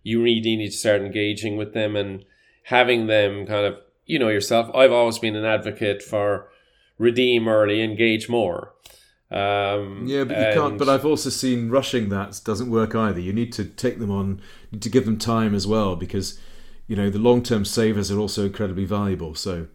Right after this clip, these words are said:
Speaker 2: it's a bit of a mix, isn't it?
Speaker 1: Listen, uh, uh, totally. The long-term savers, in, in our case, are possibly waiting for a down payment.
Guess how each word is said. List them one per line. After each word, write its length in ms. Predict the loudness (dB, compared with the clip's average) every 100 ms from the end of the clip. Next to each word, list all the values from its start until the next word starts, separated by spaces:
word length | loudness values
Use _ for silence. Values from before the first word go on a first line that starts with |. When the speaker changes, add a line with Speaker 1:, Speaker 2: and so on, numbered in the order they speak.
| -18
Speaker 2:
it's 160 | -10
a 60 | -6
bit 100 | -4
of 60 | -4
a 60 |
mix, 300 | -4 -4 -8
isn't 180 | -10 -10
it? 60 | -12 -16 _ _ _ _ _ _ _ -2
Speaker 1:
Listen, 540 | -2 0 -2 -4 -8 -14
uh, 200 | -12 -6
uh, 180 | -6 -6
totally. 480 | 4 4 4 -2 -4
The 100 | 0
long-term 460 | 2 2 0 -2 0
savers, 580 | 0 2 2 0 0
in, 220 | -2 -2 -2
in 240 | -2 -4
our 260 | 2 4 4
case, 340 | 2 -2 0
are 60 | -2
possibly 500 | 0 0 0 -6 -4
waiting 320 | -2 -4 -4
for 120 | -6
a 60 | -4
down 240 | -4 -4
payment. 460 | -4 -4 -6 -10